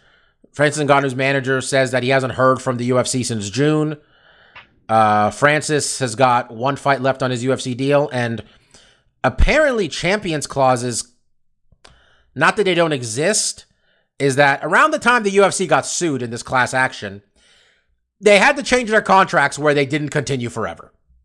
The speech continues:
So contracts do come to an ev-, end. So, uh, Francis is done, I think, in six months, is what it sounds like.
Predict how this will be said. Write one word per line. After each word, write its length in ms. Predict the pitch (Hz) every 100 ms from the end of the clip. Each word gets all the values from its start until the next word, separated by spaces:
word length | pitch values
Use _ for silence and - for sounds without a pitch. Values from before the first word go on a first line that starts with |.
| _ _ _ _ _ _ _ _ -
So 200 | - 170
contracts 440 | 202 233 247 170
do 140 | 165 202
come 220 | 175 147
to 120 | 147
an 60 | 131
ev-, 140 | 113
end. 380 | 104 104 85 - _ _ _ _ _ _
So, 360 | - 165 165 160
uh, 360 | 156 156 143
Francis 400 | 135 196 285 285
is 160 | 151 127
done, 560 | 101 92 127 175 269 - _ _ _ _ _ _
I 100 | 127
think, 180 | 131 170
in 80 | 143
six 240 | - 165
months, 460 | 170 208 - - - _ _ _ _ _
is 100 | 165
what 100 | 147
it 60 | 175
sounds 260 | 190 214 240
like. 280 | 294 -